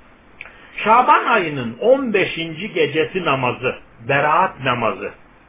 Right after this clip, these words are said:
İbn Ömer radıyallahu anhuma Allah'ın Resulünden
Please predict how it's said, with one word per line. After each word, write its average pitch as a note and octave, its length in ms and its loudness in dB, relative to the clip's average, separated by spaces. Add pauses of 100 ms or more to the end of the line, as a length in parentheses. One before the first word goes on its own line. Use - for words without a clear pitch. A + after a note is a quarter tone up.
(400)
İbn A3+ 300 -4
Ömer A3+ 400 0
radıyallahu C#3 800 0
anhuma C#3 600 -2 (420)
Allah'ın G3+ 760 2
Resulünden F3+ 680 -2